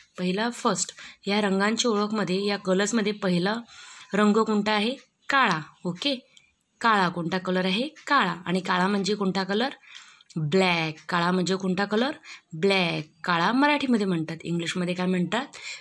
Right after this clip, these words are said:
ब्लॅक. इंग्लिशमध्ये काय म्हणतात? ब्लॅक. ओके, नेक्स्ट,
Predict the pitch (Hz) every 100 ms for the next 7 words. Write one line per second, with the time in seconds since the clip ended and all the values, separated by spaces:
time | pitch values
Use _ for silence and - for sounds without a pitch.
0 | - 151 160 180 165 160 - 175 165 180
1 | 175 180 180 180 175 214 254 - - -
2 | _ 190 240 202 165 156 - - 180 311
3 | 330 269 247 - -